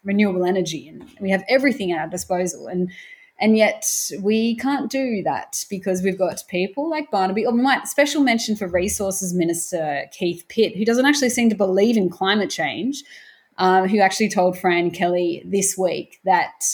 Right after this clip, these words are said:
uh, when she repeatedly asked him, "Is climate change real?" Uh, his comment was actually that the climate's changing. It's always changed,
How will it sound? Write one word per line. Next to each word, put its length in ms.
uh, 180
when 180
she 260
repeatedly 680
asked 360
him, 480
"Is 480
climate 400
change 580
real?" 580
Uh, 360
his 640
comment 580
was 560
actually 680
that 280
the 60
climate's 480
changing. 640
It's 400
always 720
changed, 720